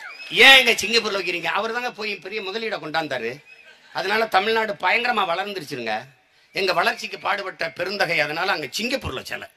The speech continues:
என்னடே கால கொடுமையை பாருங்க.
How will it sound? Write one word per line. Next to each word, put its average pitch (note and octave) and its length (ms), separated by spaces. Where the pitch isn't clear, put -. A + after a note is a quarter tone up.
என்னடே E3 480
கால A3 420
கொடுமையை G#3+ 420
பாருங்க. G2+ 400